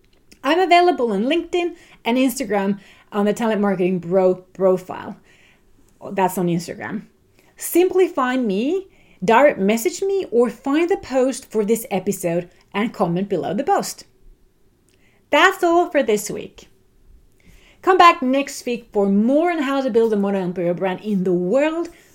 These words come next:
where people no longer want to pay attention to me, me marketing. And in the meantime, check out my blog at modern employer brand dot com for more information like this. And if you want to start growing your own employer branding acumen,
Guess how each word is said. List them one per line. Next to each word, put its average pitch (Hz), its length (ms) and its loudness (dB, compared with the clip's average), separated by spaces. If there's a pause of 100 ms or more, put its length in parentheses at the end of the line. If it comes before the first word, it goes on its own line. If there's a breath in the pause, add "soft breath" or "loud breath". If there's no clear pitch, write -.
(100)
where 170 180 -8
people 175 360 -4
no 302 180 -2
longer 403 340 0
want 381 160 -2
to 392 60 -2
pay 392 160 2
attention 349 440 0
to 339 120 -2
me, 320 180 0
me 294 140 0
marketing. 208 560 -4 (200 loud breath)
And 226 160 0
in 294 140 2
the 269 80 0
meantime, 349 640 0 (260)
check 320 180 -6
out 269 160 2
my 208 140 -2
blog 208 380 2
at 202 120 -2
modern 240 220 -4
employer 226 320 -2
brand 196 240 -4
dot 160 220 -8
com 339 360 2 (200 loud breath)
for 294 300 0
more 330 260 2
information 196 560 -2
like 156 180 -12
this. - 320 -16 (680 loud breath)
And 233 180 -2
if 247 240 -2
you 370 320 4
want 349 260 0
to 285 60 -10
start 262 380 -2
growing 254 420 2
your 226 320 -2
own 262 420 0 (200 loud breath)
employer 240 380 0
branding 208 480 -2
acumen, 330 600 -4